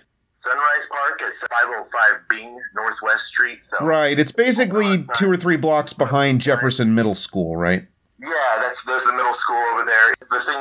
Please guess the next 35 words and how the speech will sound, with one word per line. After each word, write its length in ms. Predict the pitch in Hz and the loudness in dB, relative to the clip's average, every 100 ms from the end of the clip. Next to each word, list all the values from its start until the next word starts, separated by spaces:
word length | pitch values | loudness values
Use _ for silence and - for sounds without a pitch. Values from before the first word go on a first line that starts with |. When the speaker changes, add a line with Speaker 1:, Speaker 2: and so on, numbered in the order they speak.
| 139 | -2
Speaker 1:
is, 100 | 123 | 0
is 120 | 110 | 0
you 100 | 117 | 2
might 180 | 117 113 | 2 4
have 120 | 127 110 | 2 2
a 40 | |
hard 280 | 107 117 117 | 2 0 0
time 240 | 123 107 | -2 -2
finding 320 | 113 110 110 113 | 0 -2 -2 -10
it 100 | 104 | -6
without, 280 | 113 110 101 | -2 0 2
like, 160 | 101 | 0
a 80 | 101 | 0
G 200 | - 110 - | -2 -4 -4
P 120 | 110 | 0
S, 260 | 110 123 - | 2 2 2
but 100 | 104 | 0
it 120 | 95 | -2
really 340 | 131 143 123 | -2 0 0
is 180 | 123 127 | 0 0
only 340 | - 117 104 101 | 0 0 -4 -4
a 240 | 98 101 | 0 0
couple 260 | 120 113 104 | 0 -4 -2
blocks 440 | 104 101 104 - | 2 2 2 0
off 300 | - 98 101 | 4 2 2
of 140 | 92 - | -4 -6
Division, 520 | 92 98 95 98 95 | -8 -2 -2 -2 -4
so 180 | - 90 85 82 - - - - | -2 2 2 0 -4 -20 -16 -6
hopefully 300 | - 101 101 | -4 -4 -8
you 80 | 95 | -8
can 120 | 104 | 0
find 240 | 113 110 110 | 0 0 -2
us 120 | - | -2
out 160 | 85 | -2
there. 160 | 87 | -4